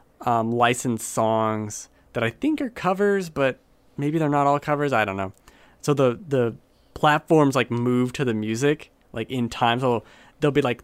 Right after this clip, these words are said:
three sets of spikes, and, like, to the beat of the song, it'll be, like, raising to the, to the song. It's cool. I, I really, it reminds me of the, the music levels from the Rayman Origins and, and those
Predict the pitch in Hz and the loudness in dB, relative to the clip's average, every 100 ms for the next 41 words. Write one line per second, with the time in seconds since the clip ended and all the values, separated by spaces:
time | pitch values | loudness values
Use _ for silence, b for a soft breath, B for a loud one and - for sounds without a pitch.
0 | _ 139 139 131 135 127 117 - 110 123 | _ -2 0 0 -2 -2 -8 -4 -2 -2
1 | 139 - 127 113 110 - 135 120 143 135 | -4 -8 -6 -4 -6 -4 -4 -2 0 0
2 | 127 147 135 120 113 117 101 - 113 110 | 0 0 2 0 0 -2 -4 -6 -4 -4
3 | 113 120 120 135 _ _ - - 123 113 | -2 -2 -4 -6 _ _ -10 -4 -2 -2
4 | 110 101 90 - _ _ - 123 - 113 | 0 0 -2 -8 _ _ -4 -4 -2 0
5 | 107 139 156 _ _ b b b b b | 0 -2 -6 _ _ b b b b b
6 | b - 240 - 139 113 - _ - - | b -8 -6 -2 0 0 -4 _ -6 0
7 | 127 131 135 131 127 131 143 160 160 160 | 2 2 0 0 2 0 -2 0 2 2
8 | 151 139 131 120 117 107 - _ _ _ | 2 2 2 2 2 0 -8 _ _ _
9 | _ _ _ _ - 131 131 135 131 131 | _ _ _ _ -6 -2 0 0 0 -2
10 | 123 - 120 107 107 104 107 113 117 120 | -2 -4 -6 -4 -6 -4 -4 -2 -2 0
11 | 127 127 127 _ 127 120 131 139 143 151 | -2 -4 -10 _ -2 -2 0 -2 -2 -4
12 | 151 147 - - 113 110 113 113 110 117 | -6 -12 -16 -10 -8 -8 -8 -6 -4 -4
13 | 123 127 - | -4 -8 -16